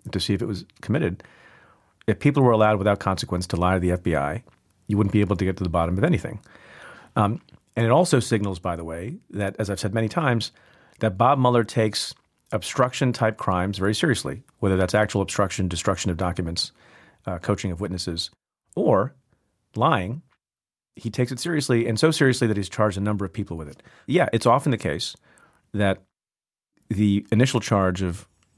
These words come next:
lying to the F B I provides an entry point for putting some leverage on someone who you think might be able to cooperate in a substantial way with your investigation. People don't like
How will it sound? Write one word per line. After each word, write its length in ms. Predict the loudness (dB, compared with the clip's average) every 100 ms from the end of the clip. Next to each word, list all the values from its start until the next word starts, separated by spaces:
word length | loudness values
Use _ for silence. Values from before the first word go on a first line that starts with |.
| -12
lying 440 | -2 2 2 0 -2
to 100 | -2
the 100 | -2
F 140 | -4
B 100 | -4
I 300 | -4 -6 -10 -16 _ _ _ -2
provides 340 | 2 4 4
an 80 | 2
entry 220 | 0 0
point 280 | -2 -4 -6 _ _ -16 -12
for 120 | -8 -2
putting 240 | 0 0
some 180 | 0 2
leverage 300 | 2 2 2
on 140 | 0
someone 360 | 0 -2 -2 -2
who 120 | 2
you 140 | 2 4
think 200 | 2 4
might 260 | 2 2
be 160 | 0 0
able 180 | -2 -4
to 100 | -4
cooperate 520 | -2 -2 -2 -4 -2
in 100 | -2
a 40 |
substantial 480 | -2 0 0 0 0
way 140 | 2
with 120 | 2 2
your 80 |
investigation. 640 | 2 2 0 -2 0 0 -2 -10 -20 -20 _ _ _ _ -2
People 240 | 0 4
don't 160 | 4 6
like 260 | 4 2